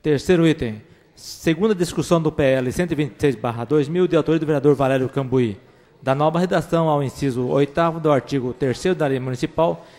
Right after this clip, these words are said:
cinco mil duzentos e trinta e seis barra noventa e oito, criado pela Lei Municipal cinco mil quatrocentos e oitenta e sete barra noventa e nove.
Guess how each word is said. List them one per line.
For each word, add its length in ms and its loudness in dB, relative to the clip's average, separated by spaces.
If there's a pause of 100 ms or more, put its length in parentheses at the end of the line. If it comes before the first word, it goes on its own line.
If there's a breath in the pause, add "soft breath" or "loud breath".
(120)
cinco 420 -4
mil 160 2
duzentos 380 0
e 40 -18
trinta 200 -6
e 60 0
seis 260 0
barra 320 -6
noventa 340 -2
e 40 2
oito, 200 0
criado 380 0
pela 180 0
Lei 160 0
Municipal 520 -2
cinco 320 -6
mil 160 2
quatrocentos 640 -4
e 20 -6
oitenta 300 -6
e 60 -6
sete 300 -6
barra 280 -4
noventa 280 -4
e 40 -4
nove. 320 -4